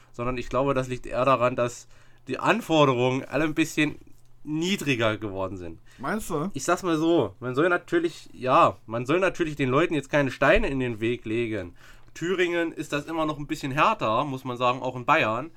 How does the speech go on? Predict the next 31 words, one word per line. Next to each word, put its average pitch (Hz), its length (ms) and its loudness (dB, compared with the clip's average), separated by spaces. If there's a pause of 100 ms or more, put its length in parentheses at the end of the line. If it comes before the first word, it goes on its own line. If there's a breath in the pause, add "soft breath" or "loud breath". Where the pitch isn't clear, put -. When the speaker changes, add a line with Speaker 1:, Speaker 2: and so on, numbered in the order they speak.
(420 soft breath)
Speaker 1:
Aber 131 340 2
Speaker 2:
Ja, 143 200 10
Speaker 1:
in 143 80 8
Speaker 2:
Bayern 143 300 12
ist 123 120 0
Speaker 1:
Nordrhein-Westfalen 131 160 0 (220)
Speaker 2:
Ausland. - 40 -6
Speaker 1:
und 147 100 -6
Berlin, 131 540 -4
da 127 160 0
ist 151 160 -4
es 165 80 -10
schon 170 200 -4
wieder 170 200 2
viel 185 300 -6
einfacher. 185 560 -2
Und 104 160 -10 (320 soft breath)
da 127 160 -2
muss 185 160 -6
ich 170 100 -12
sagen, 170 420 0 (420 soft breath)
da 110 100 -8
muss 131 160 -10
man 165 120 -4
halt 139 160 -2
einfach 147 280 -4
überall 131 460 -4
gleiche 135 320 -6
Bedingungen 139 540 -6
schaffen 190 500 -4 (600 soft breath)
und 160 360 -4